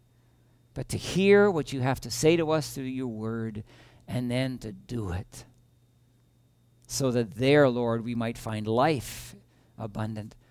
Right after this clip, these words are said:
so that there our eyes might be open to see your glory as we haven't seen it before. Lord, I pray for every single person who's listening today.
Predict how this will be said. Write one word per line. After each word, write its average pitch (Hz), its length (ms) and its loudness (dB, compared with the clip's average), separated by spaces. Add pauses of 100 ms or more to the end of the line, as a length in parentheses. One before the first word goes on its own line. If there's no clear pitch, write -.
(240)
so - 140 -8
that 123 200 -8
there 156 280 12
our 135 200 12
eyes 147 260 10
might 143 220 2
be 127 160 -2
open 127 280 -2
to 117 80 -10
see 120 200 -6
your 107 220 -8
glory 113 580 -4 (560)
as 104 140 -10
we 110 100 -10
haven't 120 280 -4
seen 120 200 -8
it 117 120 -8
before. 110 480 -12 (1200)
Lord, 165 260 6
I 156 80 12
pray 156 240 6
for 143 160 -2
every 147 300 4
single 165 320 -4
person 156 360 -4
who's 151 160 -6
listening 147 340 -6
today. 117 380 -4